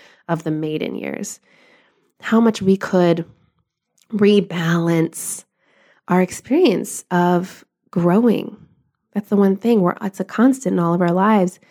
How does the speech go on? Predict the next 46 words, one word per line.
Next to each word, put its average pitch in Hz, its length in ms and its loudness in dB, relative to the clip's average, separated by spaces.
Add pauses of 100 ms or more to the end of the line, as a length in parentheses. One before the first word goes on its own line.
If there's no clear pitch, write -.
(320)
is 180 140 -2
we 175 140 4
are 180 60 4
aging. 180 540 0 (840)
And 180 440 4
I 185 140 0
am 214 120 2
someone 180 280 0
who's, 170 300 -4 (240)
who's 175 240 0
really 202 400 6
trying 175 280 2
to 165 60 4
embrace 160 340 0
the 165 80 -4
mother 165 320 2
years. 165 580 -4
I'm 170 140 -2
not 165 220 -4
yet 165 240 -4
a 175 100 -6
mother 175 280 -2
of 165 80 -4
a 165 60 -2
physical 170 420 -8
child, 160 320 -4
but 170 80 -6
I'm 170 220 0
in, 185 160 4
I'm 170 200 -2
entering 175 460 -2
my 170 140 -2
mother 185 360 -2
years. 87 500 -10 (400)
I 165 100 -4
am 165 180 2
watching 170 640 -2 (380)
my 170 200 0
body 175 600 2
change. 160 540 -4
I 170 40 -8
am 160 160 -8
watching 165 340 -8
my 180 220 -6
energy 196 440 2
change. 165 460 -2